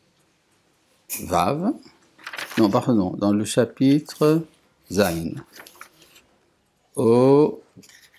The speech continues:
verset Dalet. Vaï-, Velo Ishma Alechem Paro. Pharaon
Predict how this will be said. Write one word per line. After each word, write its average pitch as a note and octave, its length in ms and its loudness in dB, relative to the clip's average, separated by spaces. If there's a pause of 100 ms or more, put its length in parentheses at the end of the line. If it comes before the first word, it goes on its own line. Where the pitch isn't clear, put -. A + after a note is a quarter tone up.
(120)
verset A2 1160 -4 (680)
Dalet. G#2+ 320 0 (2500)
Vaï-, E3 460 2
Velo E3+ 420 4
Ishma G#3 640 2
Alechem D#3+ 720 4
Paro. G#2+ 540 0 (1400)
Pharaon C3+ 680 2